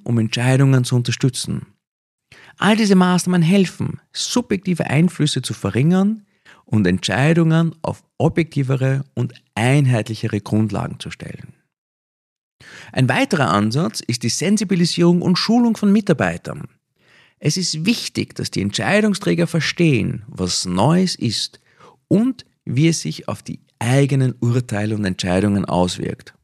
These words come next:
Durch gezielte Trainingsprogramme können Mitarbeiter lernen, ihre eigenen Verzerrungen zu erkennen und zu hinterfragen. Und das schafft ein Bewusstsein für die Notwendigkeit,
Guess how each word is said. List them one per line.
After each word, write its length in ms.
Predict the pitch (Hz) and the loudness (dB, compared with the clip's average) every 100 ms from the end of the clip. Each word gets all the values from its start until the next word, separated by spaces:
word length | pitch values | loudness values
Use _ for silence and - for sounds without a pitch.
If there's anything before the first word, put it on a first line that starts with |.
| _ _ _ _ _ | _ _ _ _ _
Durch 120 | 120 | -4
gezielte 460 | - 123 208 220 226 | -2 -2 -4 -4 -2
Trainingsprogramme 920 | - 247 214 - 117 - 92 92 82 - _ _ _ | 0 2 2 0 -8 -6 -4 -4 -6 -10 _ _ _
können 200 | 117 127 | 2 4
Mitarbeiter 440 | 214 226 190 180 | 4 2 0 4
lernen, 580 | 165 156 165 143 101 - | 4 6 6 4 2 -2
ihre 240 | - - - | -4 -4 -4
eigenen 520 | - 135 202 196 190 180 | -2 2 2 4 2 2
Verzerrungen 580 | 151 - 175 180 175 | -2 0 2 4 4
zu 140 | 160 147 | 2 0
erkennen 520 | 139 170 180 185 175 _ - - _ | 0 2 4 2 0 _ -20 -20 _
und 280 | - 202 196 | 4 4 4
zu 100 | 180 | 2
hinterfragen. 960 | 170 170 165 151 151 160 147 95 - - _ _ _ - - - - | 4 4 2 -2 0 2 2 0 -4 -14 _ _ _ -20 -20 -18 -6
Und 200 | 127 120 | -4 -4
das 180 | - 247 | -2 0
schafft 260 | - - | 0 0
ein 120 | - | 0
Bewusstsein 640 | 135 117 165 233 - 185 180 | 2 2 0 -4 -4 0 0
für 140 | 170 | 0
die 100 | 165 | 0
Notwendigkeit, 1120 | 170 175 190 196 120 95 90 - 90 87 - | 2 4 4 4 2 -2 -2 -6 -8 -6 -10